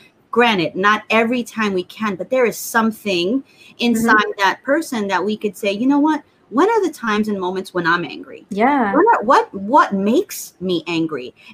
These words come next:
Speaker 1: And
Speaker 2: Yeah.
Speaker 1: maybe I don't think I'm angry because ego tells us, you know, "Oh, no, no,
Speaker 2: Yeah.
Speaker 1: you're okay, you're good." But they're, uh, you know, it, it,
Speaker 2: It's just them.
Speaker 1: it's just
Speaker 2: Mm-hmm.
Speaker 1: them. Yeah. But
Speaker 2: Mm-hmm.
Speaker 1: if we took the time to say,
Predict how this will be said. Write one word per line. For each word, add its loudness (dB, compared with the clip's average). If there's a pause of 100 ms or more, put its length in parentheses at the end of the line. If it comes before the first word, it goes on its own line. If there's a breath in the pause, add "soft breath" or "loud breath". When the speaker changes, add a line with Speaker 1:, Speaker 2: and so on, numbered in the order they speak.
Speaker 1:
And 2
Speaker 2:
Yeah. 6
Speaker 1:
maybe 2
I 4
don't 2
think -4
I'm 0
angry -4
because -4
ego 2
tells -2
us, -2 (200 loud breath)
you 0
know, 2
"Oh, 4
no, 2
no, 0
Speaker 2:
Yeah. 4
Speaker 1:
you're 2
okay, 0
you're -2
good." 2 (220 soft breath)
But 4
they're, 2
uh, 4
you 2
know, 2
it, 2
it, 2
Speaker 2:
It's 0
just 4
them. 4
Speaker 1:
it's 4
just 2
Speaker 2:
Mm-hmm. 0
Speaker 1:
them. 2
Yeah. 4
But 4
Speaker 2:
Mm-hmm. 2
Speaker 1:
if -12
we -2
took -6
the -6
time -2
to -6
say, -4